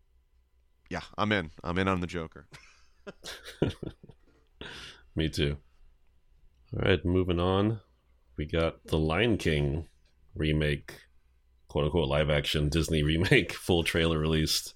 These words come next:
Speaker 2: Uh, <laughs> what, what did you, when did you, uh,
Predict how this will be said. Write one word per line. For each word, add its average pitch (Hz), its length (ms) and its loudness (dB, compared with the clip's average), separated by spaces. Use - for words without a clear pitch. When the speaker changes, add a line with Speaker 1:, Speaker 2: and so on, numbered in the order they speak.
Speaker 2:
Uh, 76 400 2
<laughs> - 1160 -8
what, 90 240 2
what 90 140 2
did 85 80 -2
you, 82 200 2
when 113 140 4
did 120 100 -2
you, 110 160 2
uh, 85 60 0